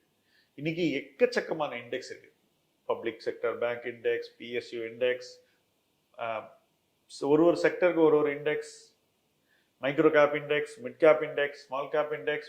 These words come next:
பேங்கிங் இண்டெக்ஸ், எஃப் எம் சி ஜி இண்டெக்ஸ், இப்படி எக்கச்சக்க இண்டெக்ஸ் இருக்கு. இந்த மாதிரி இண்டெக்ஸ் கூடிக்கிட்டே போகும்போது என்ன நடக்கும்னாக்கா, அந்த இண்டெக்ஸுக்கு ஒரு ஃபண்டை லான்ச் பண்ணுவாங்க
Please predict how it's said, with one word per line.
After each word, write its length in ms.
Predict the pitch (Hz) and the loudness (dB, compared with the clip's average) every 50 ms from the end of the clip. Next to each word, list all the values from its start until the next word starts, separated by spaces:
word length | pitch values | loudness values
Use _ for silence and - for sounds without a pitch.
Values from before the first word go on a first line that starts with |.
| - - | -10 -2
பேங்கிங் 420 | - 123 143 160 156 - 175 165 160 | 0 2 2 2 0 -4 -6 -6 -6
இண்டெக்ஸ், 600 | 156 151 147 156 160 160 - - - - _ _ _ _ _ _ _ _ | -10 -4 -2 0 0 0 -2 -8 -18 -20 _ _ _ _ _ _ _ _
எஃப் 160 | - 123 - | -12 -2 -2
எம் 120 | 156 160 160 | -2 -2 -2
சி 120 | 151 160 | -4 -10
ஜி 100 | 151 156 | -10 -10
இண்டெக்ஸ், 320 | 160 151 147 160 156 156 156 | -8 0 2 2 2 2 -2
இப்படி 320 | 160 175 175 - - _ _ _ | -6 -8 -8 -10 -14 _ _ _
எக்கச்சக்க 460 | - 135 131 - _ - - - - 147 | -18 -18 -18 -16 _ -18 -18 -12 -10 -10
இண்டெக்ஸ் 320 | 135 120 92 92 - - | -10 -8 -8 -10 -10 -10
இருக்கு. 260 | - - - _ _ _ _ _ _ _ _ _ _ _ _ _ _ _ _ _ _ _ _ _ _ _ - - _ | -14 -20 -20 _ _ _ _ _ _ _ _ _ _ _ _ _ _ _ _ _ _ _ _ _ _ _ -20 -18 _
இந்த 140 | - 175 185 | 2 6 8
மாதிரி 240 | 202 254 262 247 220 | 10 10 10 8 4
இண்டெக்ஸ் 360 | 214 247 294 269 - - - | 4 4 2 2 2 0 -2
கூடிக்கிட்டே 360 | 240 233 240 220 202 226 220 | -2 0 0 2 4 4 4
போகும்போது 680 | - - 190 190 185 180 160 139 131 123 - - - _ _ _ _ _ _ _ _ _ _ _ _ _ _ _ _ _ _ | 4 4 2 0 0 0 -2 -4 -4 -6 -6 -8 -12 _ _ _ _ _ _ _ _ _ _ _ _ _ _ _ _ _ _
என்ன 320 | 131 165 208 226 196 170 | 0 2 2 4 4 4
நடக்கும்னாக்கா, 680 | 156 151 - 135 120 113 107 - 120 131 151 170 - - - - - _ _ _ _ _ _ _ _ _ _ _ _ _ _ _ _ _ _ _ _ _ _ _ _ _ _ _ _ _ _ _ _ _ _ _ | 4 2 2 0 -4 -6 -4 0 2 4 4 2 0 -4 -10 -14 -18 _ _ _ _ _ _ _ _ _ _ _ _ _ _ _ _ _ _ _ _ _ _ _ _ _ _ _ _ _ _ _ _ _ _ _
அந்த 220 | - 139 156 156 | -4 2 4 6
இண்டெக்ஸுக்கு 540 | 160 165 196 240 294 302 294 - - 214 285 | 6 6 8 8 8 6 6 4 0 4 6
ஒரு 180 | 277 240 175 - | 6 6 8 6
ஃபண்டை 500 | 175 185 196 196 208 190 147 120 107 - - - | 4 4 4 6 8 8 8 8 6 2 -4 -2
லான்ச் 300 | 120 127 135 143 139 - - | 0 2 2 2 2 -2 -6
பண்ணுவாங்க 380 | - 120 107 104 98 - - | -8 -8 -8 -10 -10 -12 -16